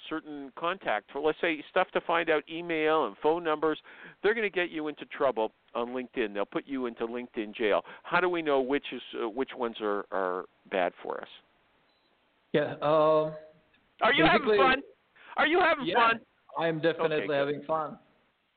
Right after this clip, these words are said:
Speaker 1: Good.
Speaker 2: Uh, basically,
Speaker 1: Good. <laughs>
Speaker 2: our, actually, as I mentioned, we have Datacruit, our A T S.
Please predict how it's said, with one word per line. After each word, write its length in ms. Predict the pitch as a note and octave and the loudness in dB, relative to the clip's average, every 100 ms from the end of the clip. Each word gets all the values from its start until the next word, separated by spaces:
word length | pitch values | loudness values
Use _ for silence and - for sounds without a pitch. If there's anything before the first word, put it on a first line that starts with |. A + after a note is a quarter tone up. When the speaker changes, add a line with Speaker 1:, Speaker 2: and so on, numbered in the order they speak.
| - | -4
Speaker 1:
Good. 180 | C#3 G2 | -2 -2
Speaker 2:
Uh, 340 | B2 B2 B2 - - D3 | -4 -4 -4 -8 -16 -4
basically, 400 | E3 F3+ F#3+ D#3 | -2 0 0 0
Speaker 1:
Good. 100 | C#3+ - | -2 -4
<laughs> 100 | - | 2
Speaker 2:
our, 340 | F3+ F3+ E3 E3+ | 4 4 2 -2
actually, 320 | - F#3+ F3 | -4 -2 0
as 100 | E3 F#3 | 0 -2
I 120 | F3 | -2
mentioned, 300 | E3 D#3+ E3 | -4 -8 -8
we 100 | D#3+ | -6
have 140 | D#3+ | -2
Datacruit, 480 | D3 D3+ E3 F3+ E3+ | -2 -2 -2 -4 -4
our 180 | D#3+ D#3 | -2 -2
A 120 | D#3+ | -4
T 200 | D#3 F3 | -4 -2
S. 140 | D3 | 0